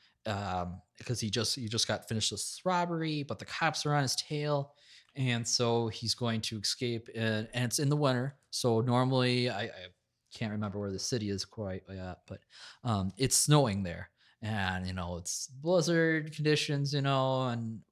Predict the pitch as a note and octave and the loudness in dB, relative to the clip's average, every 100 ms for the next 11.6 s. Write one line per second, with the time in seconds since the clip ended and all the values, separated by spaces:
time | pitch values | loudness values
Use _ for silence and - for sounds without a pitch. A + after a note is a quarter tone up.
0 | - B2 A2+ - D3 G#2+ - - F#2+ G#2+ | -4 -2 -2 -4 -4 -4 -6 -6 -2 -2
1 | F#2 F#2 F2 G2 G2 - - - - - | -2 -4 -6 -8 -10 -16 -20 -20 -18 -8
2 | B2+ - C#3 C3 A#2 - - B3+ A3+ F#3 | -4 0 2 2 -2 -4 -4 0 0 -2
3 | - B2+ - C#3 A2+ G#2 G2 F#2 - _ | 2 2 4 4 4 4 2 -2 -10 _
4 | _ _ B2 B2 A2 B2 A2 B2 C#3 A3+ | _ _ -2 -2 0 0 2 2 2 2
5 | D3 G#2+ - F2 - _ _ - - _ | 2 0 -2 -4 -8 _ _ -20 -20 _
6 | - - F3 F3+ D#3+ E3+ D#3+ A2+ A2 G#2+ | -4 2 4 4 4 2 2 0 0 0
7 | G#2 G2+ - B2 B2+ C3+ C3 A#2+ A#2+ A2+ | -2 -4 -8 2 4 4 2 -2 -6 -6
8 | - A2 - G#2 A2+ G2+ G#2+ D#3+ - A2+ | -8 -8 -8 -6 -4 -2 -2 -4 -4 -4
9 | A2 A2+ - C3 C3+ A2+ A#2 - B2 G2+ | -4 -8 -6 -2 -2 -2 0 2 0 0
10 | C3 G2+ - - A#2 A2 A2+ G#2 A2+ G2 | -4 -6 -10 -8 -6 -6 -8 -8 -6 -8
11 | - _ - - D#2 D2+ | -14 _ -14 -12 -14 -14